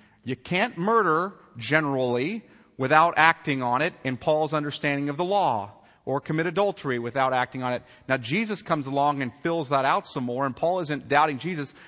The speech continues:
but Paul's talking about his understanding of the law as a Pharisee prior to knowing Christ.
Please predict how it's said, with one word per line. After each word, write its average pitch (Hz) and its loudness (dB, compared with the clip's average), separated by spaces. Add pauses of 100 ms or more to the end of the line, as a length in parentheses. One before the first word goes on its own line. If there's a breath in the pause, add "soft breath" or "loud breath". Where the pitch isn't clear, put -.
(140 loud breath)
but - 0
Paul's 247 2
talking 185 0
about 151 6 (220 loud breath)
his 226 -2 (100)
understanding 185 -2
of 143 -2
the 131 0
law 147 2
as 127 -2
a 120 -6
Pharisee 147 -2
prior 139 2
to 131 -6
knowing 123 -6
Christ. 113 -2